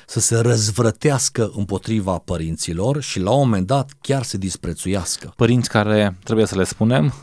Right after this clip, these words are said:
Speaker 2: au stat nopțile cu ei, părinți care le-au cumpărat hainele pentru școală, în mod special pentru prima zi de școală, probabil,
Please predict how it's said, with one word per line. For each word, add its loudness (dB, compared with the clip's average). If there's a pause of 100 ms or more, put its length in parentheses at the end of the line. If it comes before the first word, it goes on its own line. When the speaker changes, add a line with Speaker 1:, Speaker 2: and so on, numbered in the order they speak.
(120)
Speaker 2:
au 0
stat 0
nopțile 0
cu -4
ei, 2
părinți 0
care 2
le-au 4
cumpărat 0
hainele 2
pentru -2
școală, 0
în -4
mod 2
special 0
pentru -2
prima 0
zi 0
de 0
școală, 0
probabil, 0